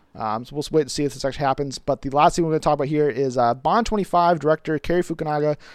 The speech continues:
confirmed to the Daily Mail that Lea Seydoux will return for the movie, um, joining Daniel Craig, Naomi Harris, Ben Whishaw, and Ralph Fiennes. So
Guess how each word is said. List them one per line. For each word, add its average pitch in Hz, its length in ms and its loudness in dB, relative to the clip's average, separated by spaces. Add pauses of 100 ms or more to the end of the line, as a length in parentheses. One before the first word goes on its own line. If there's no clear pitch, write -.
(200)
confirmed 143 440 -4
to 214 120 -4
the 202 80 0
Daily 156 220 2
Mail 135 220 0
that 120 200 -2
Lea 156 120 4
Seydoux 160 540 4
will 147 160 0
return 135 400 -4
for 160 260 0
the 147 100 0
movie, 196 500 0 (320)
um, 120 240 -4
joining 123 440 -4
Daniel 131 340 -4
Craig, 123 340 2
Naomi 117 220 -4
Harris, 113 380 0
Ben 123 200 -2
Whishaw, 113 560 0
and 117 240 -6
Ralph 101 240 0
Fiennes. 143 540 -2
So 120 360 -2